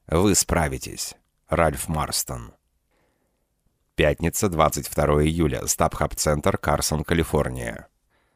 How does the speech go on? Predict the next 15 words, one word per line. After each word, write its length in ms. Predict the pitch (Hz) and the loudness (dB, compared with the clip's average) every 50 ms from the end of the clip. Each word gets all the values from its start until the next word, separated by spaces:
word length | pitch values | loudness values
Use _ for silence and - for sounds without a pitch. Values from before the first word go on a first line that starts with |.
| _ _ _ - - | _ _ _ -2 0
Остался 540 | 82 82 - - 107 113 120 - - 117 | 2 2 2 4 4 4 4 4 4 2
заключительный 1000 | 98 92 113 98 - 113 113 - - 117 - - - 76 73 69 69 69 62 62 - | 4 2 2 0 0 -2 0 2 0 0 0 0 0 0 0 0 -2 -4 -4 -6 -4
и 80 | - 80 | -2 0
неизвестный 840 | 80 80 76 76 73 71 71 71 76 78 85 82 - 113 113 110 113 - 78 | 2 4 4 4 4 2 0 2 4 4 4 4 2 2 2 2 2 2 2
ивент 360 | 104 82 76 78 78 90 101 - | 2 4 6 4 4 4 2 2
третьего 440 | - 82 73 71 - - 82 90 | 2 2 2 2 2 2 2 2
дня 220 | 87 76 82 80 80 | 4 4 4 4 4
игр, 400 | 78 76 69 65 71 67 65 - - | 4 4 2 0 -2 -2 -4 -2 0
который 340 | - 104 107 143 135 127 101 | 0 0 2 4 4 4 4
завершится 640 | 80 95 95 92 87 85 - - 104 - - 117 104 | 4 4 4 4 4 4 2 0 0 0 0 0 0
в 60 | - | 0
свете 340 | - - 76 76 71 - 78 | 0 0 0 0 0 0 0
прожекторов 720 | - - 80 71 76 90 95 - - 113 107 110 110 - | 0 2 2 4 4 2 2 2 2 2 2 2 2 0
теннисного 540 | - - 85 78 76 76 76 - - 78 78 | 0 0 2 2 4 2 2 2 2 2 2
стадиона. 760 | 80 - - 82 80 73 80 78 71 67 64 60 60 53 - | 2 2 0 0 0 2 4 4 4 4 2 0 -4 -6 -8